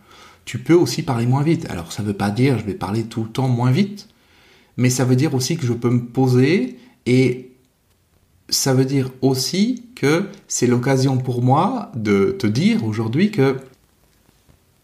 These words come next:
Comment dire, c'est important de pouvoir,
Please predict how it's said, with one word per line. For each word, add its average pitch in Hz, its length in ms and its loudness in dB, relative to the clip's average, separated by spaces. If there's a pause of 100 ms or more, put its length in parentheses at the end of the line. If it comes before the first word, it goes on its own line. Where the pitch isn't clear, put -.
(340)
Comment 127 220 2
dire, 110 260 0 (2000)
c'est - 200 0
important 165 480 2
de 185 60 2
pouvoir, 143 600 0